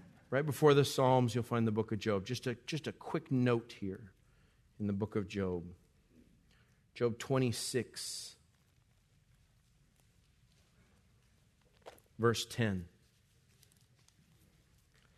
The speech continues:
This is Job rebuking one of his friends. His friends think they have God figured out. They are the perfect example. Why didn't I use them of boxing God in? Because they think they've got him solved. It's retribution principle.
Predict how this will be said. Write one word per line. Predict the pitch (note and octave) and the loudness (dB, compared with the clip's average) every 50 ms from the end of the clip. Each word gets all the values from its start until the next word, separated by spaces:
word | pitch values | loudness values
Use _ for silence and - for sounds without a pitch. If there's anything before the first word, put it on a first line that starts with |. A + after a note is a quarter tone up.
| _ _ _ _ _ _ | _ _ _ _ _ _
This | - A2 A#2 | -4 -2 0
is | B2 | 0
Job | G#2 G2 A2+ D3 C#3+ C#3+ C#3 C#3 B2 A#2 | 0 2 6 8 10 12 10 10 8 6
rebuking | B2+ A#2 B2 C#3 B2+ - C3+ C3 B2 | 4 4 4 2 2 2 2 2 4
one | B2+ B2+ | 4 2
of | B2 G#2+ | 2 2
his | B2 A2+ - | 0 -2 -2
friends. | - - - D3+ D3+ C#3 C3+ C3 C3 B2+ A2+ | -6 0 6 8 8 10 10 8 6 4 2
His | A2 A#2 - | 0 -4 -6
friends | - - D3+ C#3+ C#3 C3+ - - | 2 4 6 6 6 6 4 2
think | C#3+ C#3 B2 - | 2 0 2 2
they | C#3 C#3+ D3+ | 4 6 8
have | C#3+ C#3+ B2 A2 | 8 8 6 8
God | A2 B2 A#2+ A2+ - | 6 6 6 6 4
figured | - A#2+ G#2+ G2+ A2 G#2 | 0 -2 0 0 0 0
out. | G#2+ F#2+ F2+ E2+ - - _ _ _ _ _ _ _ _ | 0 0 -2 -4 -6 -12 _ _ _ _ _ _ _ _
They | - D3+ | 6 6
are | D#3 D3 | 6 6
the | B2 B2+ | 6 2
perfect | - - - - - - F3+ B2+ D3 C#3 B2 | -2 -4 -12 -6 0 2 2 2 2 2 2
example. | C3 A2+ G#2 A#2+ A#2+ A2+ G#2 - A2+ | 2 2 2 2 2 2 2 0 0
Why | G#2 A#2 B2 | 2 2 2
didn't | B2 A#2+ A#2 A#2 | 2 2 0 0
I | A2+ | 0
use | A2+ A#2+ A2+ G2 | 0 -2 -2 -2
them | A2+ A2+ G#2+ G#2+ | -2 -2 -2 -2
of | G#2+ G2+ F#2+ | -4 -2 2
boxing | A2+ A2 G#2+ - - - A2 | 2 2 2 0 -4 -6 -6
God | G#2 F#2+ G2 G#2 G#2 G2+ | -4 -4 -4 -4 -4 -2
in? | G2+ G2 F#2+ F#2 F#2+ - _ _ - - - - - - _ _ _ _ _ _ _ _ _ _ _ _ - A#2+ | -4 -4 -4 -8 -10 -16 _ _ -20 -20 -20 -20 -20 -20 _ _ _ _ _ _ _ _ _ _ _ _ -10 -4
Because | A2 A#2 A2+ C3 A#2 F#2+ | -2 0 0 0 -2 2
they | G2 C3 C#3 C#3 C3 | 6 8 8 10 8
think | - - C3+ A#2+ - | 8 6 2 4 4
they've | B2 A#2+ G#2+ | 4 2 4
got | A#2 A#2+ A2+ A2+ | 6 4 6 6
him | A2 G#2+ | 4 2
solved. | - - - A#2+ G#2+ G2 F#2 F2+ E2 - - - - G#2 - - G2 F#2 F2 E2+ - - - | -2 -2 0 2 2 2 2 -2 -4 -8 -14 -12 -12 -10 -10 -10 -12 -12 -12 -16 -18 -20 -20
It's | E2 - - - - - | -18 -14 -12 -12 -12 -8
retribution | - G#2+ A#2+ A2+ - - B2 A2+ A#2+ B2 A2 - - B2 A#2+ A2+ | 0 0 0 0 0 -4 -2 0 0 0 0 -2 -2 0 0 0
principle. | - - - C#3+ C#3 C3 - C#3 A2 - C#3 C3+ C3 B2+ B2+ B2+ B2+ A#2+ - | -2 0 0 0 0 2 0 -2 0 4 4 6 8 8 8 6 4 2 -2